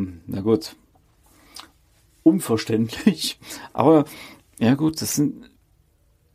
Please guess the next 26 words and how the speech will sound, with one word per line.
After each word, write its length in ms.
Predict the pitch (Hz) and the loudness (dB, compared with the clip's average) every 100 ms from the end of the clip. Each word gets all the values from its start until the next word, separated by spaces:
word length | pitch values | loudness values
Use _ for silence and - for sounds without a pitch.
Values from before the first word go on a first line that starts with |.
| _ | _
wie 140 | 123 135 | 0 4
gesagt, 280 | 156 160 | 4 4
eben 200 | - 101 | 0 0
halt 300 | 117 127 - | 0 0 -4
Kleinigkeiten 1000 | - - - 233 240 - - - 110 - | -12 -8 -2 2 2 2 -6 2 2 4
mitunter, 600 | 107 107 135 175 - 185 - - - | 0 2 0 0 -2 -4 -4 -18 -2
die 80 | 147 | 0
irgendwie 440 | - 117 139 147 | 4 4 2 -2
so 100 | 107 | 0
einen 120 | 113 120 | 0 0
blöden 320 | - 98 247 | 0 0 0
Stress 400 | - - 104 - | -4 0 0 0
hervorrufen, 520 | 95 214 98 104 101 | -2 0 2 2 -2
die 120 | 87 | -4
eigentlich 300 | 107 135 - _ | 0 0 -2 _
selbstverständlich 720 | - 113 - 110 - - 123 | 0 0 0 -2 0 0 0
sein 200 | 101 104 | 2 2
sollten 420 | 107 120 131 143 139 - - - | 4 4 2 -4 -4 -16 -20 -8
und 160 | - 110 | -4 0
wo 80 | 113 | 2
man 180 | 113 110 | 2 2
sich 200 | 113 - | -2 2
dann 180 | 110 | 0
eigentlich 260 | - 113 117 | 2 2 2
sagen 320 | - 95 113 | 2 2 4
müsste, 460 | 113 110 - 117 | 2 2 4 4